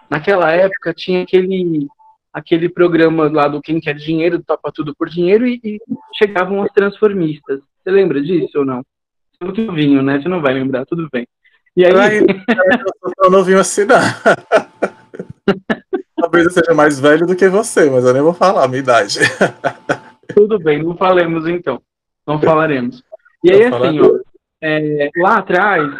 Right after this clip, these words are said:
Speaker 1: eu olhava pras meninas, né, pras, é, drag queens, pras transformistas e tal, e eu achava muito bonito, né? E aí, tipo, meu pai me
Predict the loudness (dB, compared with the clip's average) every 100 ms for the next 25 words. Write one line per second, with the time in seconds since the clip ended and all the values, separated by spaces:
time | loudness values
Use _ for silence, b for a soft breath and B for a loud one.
0 | -2 2 4 4 4 2 -2 -2 0 0
1 | 0 -2 -2 0 0 -2 -4 -6 -4 0
2 | 0 -2 -14 _ _ _ _ -4 0 2
3 | 2 2 0 -2 -6 -12 _ _ _ _
4 | 0 0 0 0 0 0 -4 -6 -4 -4
5 | -4 -2 -2 -2 -6 -8 -6 0 0 -2
6 | _ _ _ _ 2 2 2 -4 -6 -8
7 | -14 _ _ _ _ _ -20 -14 -6 -4
8 | -4 -8 -16 -16 _ _ _ -6 -6 -4
9 | 0 0 0 -4 -8 -4 0 0 0 _
10 | _ _ _ 0 0 0 0 -2